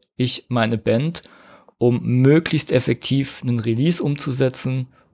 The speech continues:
und, ähm, um nicht enttäuscht zu werden, wenn irgendwann mal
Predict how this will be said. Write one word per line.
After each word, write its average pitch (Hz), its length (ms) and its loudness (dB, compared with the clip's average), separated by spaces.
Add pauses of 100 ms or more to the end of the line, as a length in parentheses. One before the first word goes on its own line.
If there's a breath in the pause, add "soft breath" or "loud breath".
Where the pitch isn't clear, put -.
(100)
und, 120 600 -2
ähm, 113 280 -2
um 123 140 0
nicht 160 260 2
enttäuscht 131 420 2
zu 143 160 -4
werden, 127 380 0 (120)
wenn 143 360 2
irgendwann 123 560 0
mal 117 360 -2